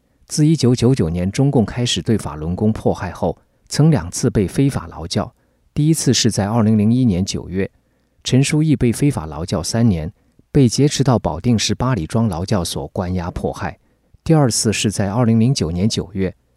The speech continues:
他被非法劳教一年零九个月，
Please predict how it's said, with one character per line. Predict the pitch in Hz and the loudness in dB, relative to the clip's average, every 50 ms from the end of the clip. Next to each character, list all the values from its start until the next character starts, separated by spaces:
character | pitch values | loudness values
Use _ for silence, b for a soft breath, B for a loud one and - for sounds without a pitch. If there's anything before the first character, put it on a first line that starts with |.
| _ _ _ - | _ _ _ -4
他 | - 151 147 | -2 -2 2
被 | - 147 117 | 4 2 2
非 | - - 151 151 | 4 2 2 2
法 | - 95 78 | 2 -2 -6
劳 | 80 78 82 95 | -6 -6 -6 -4
教 | 101 - 98 101 | -2 0 0 0
一 | 123 120 | 2 0
年 | 98 87 85 95 | 0 0 0 0
零 | 95 90 110 - | 0 0 0 0
九 | - 90 60 | 0 -2 -6
个 | - - 87 | -4 -6 -4
月， | 87 90 92 87 | -2 -2 -2 -2